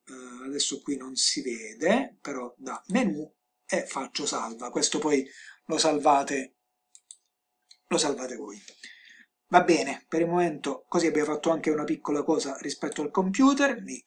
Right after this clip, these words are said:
allargo così vi saluto bene e ci vediamo la prossima volta.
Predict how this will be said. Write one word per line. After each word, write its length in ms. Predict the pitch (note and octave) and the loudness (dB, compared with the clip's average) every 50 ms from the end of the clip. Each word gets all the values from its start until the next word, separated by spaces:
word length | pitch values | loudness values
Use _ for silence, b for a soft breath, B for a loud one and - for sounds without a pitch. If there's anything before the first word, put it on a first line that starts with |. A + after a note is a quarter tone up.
| - | -8
allargo 580 | - C#3 D3+ E3 F#3 A3 A#3 G#3+ G3+ G3+ A#3+ G#3+ | -4 -2 2 4 6 6 6 6 4 2 0 0
così 180 | - - - | 0 0 -4
vi 80 | C3 B2 | -6 -6
saluto 320 | - C3 C3 D3 - A3 | -6 -4 -4 -2 0 -2
bene 380 | A3 A#3 C#4 C#4 C4+ C4 B3+ - b b b b b b b b _ - | 0 4 4 4 4 2 0 -6 b b b b b b b b _ 2
e 160 | C4+ B3+ - | 2 4 4
ci 120 | - C4 | 4 4
vediamo 380 | B3 A3+ G#3+ G3+ F3+ F3+ E3+ D#3 - - - | 6 6 8 8 6 6 2 -2 -2 2 4
la 80 | - | 4
prossima 380 | G3 - D#3+ - - - D#3+ C#3+ | 6 6 4 4 2 2 2 0
volta. 320 | B2 A#2+ A#2+ A#2 - - | -2 -6 -8 -10 -10 -12